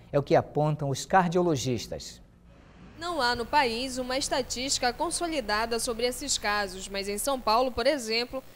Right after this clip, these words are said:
Speaker 2: eles fazem parte da rotina dos maiores serviços de emergência e representam treze por cento dos atendidos. O infarto agudo do miocárdio, ou como é popularmente chamado,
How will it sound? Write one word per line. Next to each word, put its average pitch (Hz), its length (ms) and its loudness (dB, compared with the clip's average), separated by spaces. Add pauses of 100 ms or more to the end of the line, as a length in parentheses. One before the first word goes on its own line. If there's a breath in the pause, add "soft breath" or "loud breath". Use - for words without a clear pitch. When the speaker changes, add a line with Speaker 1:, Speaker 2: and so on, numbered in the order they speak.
(100)
Speaker 2:
eles 277 200 -6
fazem 311 320 -4
parte 247 380 -4
da 269 100 -4
rotina 254 460 -4
dos 233 180 -10
maiores 226 500 -2
serviços 226 600 -4
de 208 140 -6
emergência 233 880 0
e 233 120 -8
representam 262 840 0
treze 277 380 2
por 359 180 0
cento 214 300 -4
dos 208 160 -6
atendidos. 208 800 -4 (480)
O - 20 -4
infarto 220 440 0
agudo 226 440 -4
do 220 80 -6
miocárdio, 214 720 2
ou 208 40 -6
como 277 240 -6
é 247 80 -2
popularmente 240 720 -2
chamado, 214 580 -2